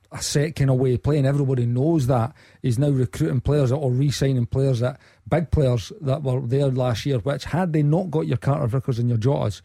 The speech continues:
they would have been really, really tough to replace. So, uh, like I said, and the reasons behind that, it's not just about the money,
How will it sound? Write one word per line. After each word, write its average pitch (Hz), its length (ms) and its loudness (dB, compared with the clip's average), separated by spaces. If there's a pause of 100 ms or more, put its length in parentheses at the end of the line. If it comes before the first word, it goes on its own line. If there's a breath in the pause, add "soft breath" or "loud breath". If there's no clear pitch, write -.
(360 soft breath)
they 143 160 0
would 151 140 -2
have 131 80 -2
been 127 280 0
really, 160 200 0
really 139 240 -2
tough - 240 -6
to 123 100 -8
replace. 110 520 -8 (360)
So, 123 340 0
uh, 117 320 2 (340 loud breath)
like 160 140 -2
I - 20 -4
said, 151 220 -2
and 139 160 2
the 139 60 2
reasons 165 300 2
behind 135 300 4
that, 127 60 2
it's - 120 -4
not 165 180 2
just 160 160 -2
about 151 180 0
the 127 60 -2
money, 131 300 0